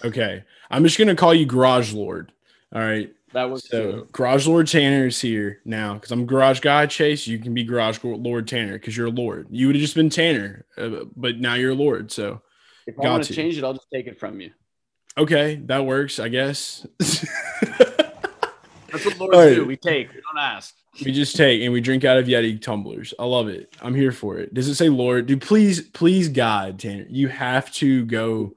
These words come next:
Speaker 2: L-, L P, Lord of Pierpont Archer, bro.
Speaker 1: Dude, incredible. The, you're, dude,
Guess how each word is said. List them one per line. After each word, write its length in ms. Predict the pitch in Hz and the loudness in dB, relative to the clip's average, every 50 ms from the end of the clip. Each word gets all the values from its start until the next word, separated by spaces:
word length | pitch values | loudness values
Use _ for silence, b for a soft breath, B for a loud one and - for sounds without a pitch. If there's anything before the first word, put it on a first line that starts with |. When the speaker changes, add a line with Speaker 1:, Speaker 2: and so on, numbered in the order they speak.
| _ _ - | _ _ -2
Speaker 2:
L-, 320 | 147 156 165 156 - - _ | 0 0 0 -2 -4 -8 _
L 260 | 131 143 156 170 175 | -2 0 0 0 -2
P, 520 | 156 131 - 202 208 190 147 123 104 107 - _ _ | -2 -6 -12 -12 -8 -6 -6 -6 -6 -8 -12 _ _
Lord 540 | - 120 120 135 147 165 175 180 185 175 156 | -16 -8 -6 -4 -2 -2 0 0 -2 -2 -4
of 280 | - 147 143 127 - _ | -4 -6 -6 -8 -10 _
Pierpont 680 | - 156 160 165 165 170 - 147 147 147 143 139 139 | -4 -2 0 0 -2 -4 -4 -4 -4 -4 -4 -4 -4
Archer, 420 | 135 143 147 151 - - - 107 98 | -2 -2 -2 -2 -4 -8 -12 -12 -12
bro. 400 | 104 98 95 98 104 107 107 _ _ _ _ _ - _ | -12 -14 -16 -14 -16 -16 -18 _ _ _ _ _ -16 _
Speaker 1:
Dude, 420 | - 269 285 254 190 135 117 - _ _ B B B B B B B B B - | -4 -2 2 2 2 2 2 -4 _ _ B B B B B B B B B -8
incredible. 720 | 220 202 190 - 262 233 214 165 131 120 110 104 104 104 107 - _ _ _ - | -6 -4 2 4 6 8 8 8 6 6 0 -4 -4 -6 -10 -16 _ _ _ -6
The, 200 | 156 175 180 - | -6 -6 -4 -4
you're, 240 | 190 190 247 262 | -2 2 2 2
dude, 380 | 202 175 196 226 202 160 143 | 2 2 2 2 2 2 -2